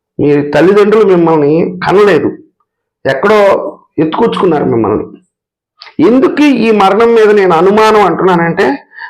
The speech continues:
రెండు వేల పంతొమ్మిదిలో వివేకానంద రెడ్డి గారి విషయంలో కూడా ఫస్ట్ గుండెపోటు అన్నారు, తర్వాత సీబీఐ వచ్చి హత్యగా తేల్చింది అది.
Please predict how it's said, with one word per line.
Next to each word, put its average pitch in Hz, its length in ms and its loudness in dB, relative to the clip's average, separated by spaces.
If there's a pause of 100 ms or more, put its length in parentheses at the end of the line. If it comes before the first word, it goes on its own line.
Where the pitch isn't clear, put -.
(140)
రెండు 139 200 0
వేల 220 180 4
పంతొమ్మిదిలో 208 600 0
వివేకానంద 196 800 0
రెడ్డి 185 260 0
గారి 185 340 2 (460)
విషయంలో 190 400 0
కూడా 185 420 0
ఫస్ట్ - 200 -4
గుండెపోటు 170 600 0
అన్నారు, 170 300 0
తర్వాత 180 320 -2
సీబీఐ 160 440 0
వచ్చి 156 480 -2 (240)
హత్యగా 156 640 -2 (380)
తేల్చింది 185 420 0
అది. 107 120 -2